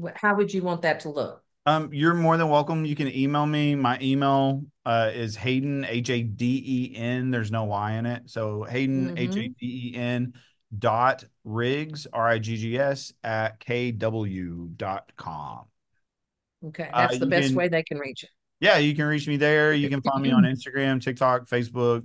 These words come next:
Speaker 2: D M me. Um, I'm always,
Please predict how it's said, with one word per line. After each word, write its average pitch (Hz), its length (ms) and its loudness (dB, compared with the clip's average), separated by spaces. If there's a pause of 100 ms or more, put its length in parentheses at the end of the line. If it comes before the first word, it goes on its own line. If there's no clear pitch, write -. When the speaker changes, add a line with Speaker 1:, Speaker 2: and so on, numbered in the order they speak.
Speaker 2:
D 117 160 -2
M 120 120 0
me. 117 420 -2 (440)
Um, 98 600 -2 (160)
I'm 127 300 0 (680)
always, 131 300 2